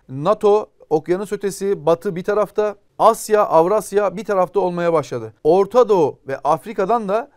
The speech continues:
bu anlamda o ittifak sistemlerine dahil olmalar başladı.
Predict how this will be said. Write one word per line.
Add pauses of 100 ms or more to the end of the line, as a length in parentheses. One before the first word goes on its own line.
bu
anlamda
o
ittifak
sistemlerine
dahil
olmalar
başladı.